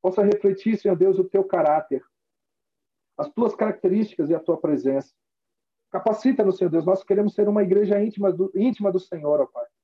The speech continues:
Cada líder que está aqui, cada pessoa. Leva-nos a um nível mais profundo de tratamento, de transformação. Porque o nosso desejo é fazer o teu querer, a tua vontade, Pai.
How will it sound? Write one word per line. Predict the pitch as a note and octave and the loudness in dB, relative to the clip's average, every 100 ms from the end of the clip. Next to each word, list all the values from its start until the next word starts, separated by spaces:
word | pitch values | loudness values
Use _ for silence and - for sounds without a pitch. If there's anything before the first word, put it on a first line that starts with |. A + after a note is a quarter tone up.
| _ _ _ | _ _ _
Cada | F#3+ F#3+ G3 | -2 2 2
líder | G3+ G3+ F#3 | 2 2 0
que | - | -4
está | - | -12
aqui, | F3 - G3 | -14 -12 -4
cada | F#3 F#3 | -2 -2
pessoa. | F#3 E3+ - D#3 C#3 - _ _ _ _ _ _ _ _ _ _ _ - | -2 -6 -6 -8 -8 -10 _ _ _ _ _ _ _ _ _ _ _ -4
Leva-nos | F3 G#3 G3+ F#3+ | -2 0 0 2
a | F#3+ | 2
um | |
nível | F#3 G3 F#3+ | 0 0 0
mais | F#3 F#3 | -2 -2
profundo | F3+ F3+ - G3 G#3 F3 | -4 -4 -4 -2 -2 -4
de | C#3+ D#3+ | -8 -10
tratamento, | - F3+ F3+ D#3 D#3 F#3+ F#3+ E3+ | -4 -4 -2 -4 -2 -2 -2 -6
de | C3+ | -10
transformação. | C#3+ D#3+ - E3 D3+ D3 - G3 G3+ G3 _ _ _ _ _ _ _ _ _ _ | -8 -10 -4 -4 -2 -4 -4 0 0 0 _ _ _ _ _ _ _ _ _ _
Porque | C#3 F#3+ | -2 2
o | F#3 | 2
nosso | D#3 F#3 G3 F3+ | 2 0 0 0
desejo | F#3 F3 E3+ | 0 0 0
é | E3+ | -2
fazer | F3+ D3+ E3 | -4 -4 -4
o | E3 | -4
teu | E3+ - | -8 -10
querer, | D#3 D3 D#3 | -10 -10 -6
a | C#3+ | -6
tua | D#3 | -4
vontade, | C#3+ D#3 - C#3+ - - | -6 -6 0 2 2 -2
Pai. | - | -16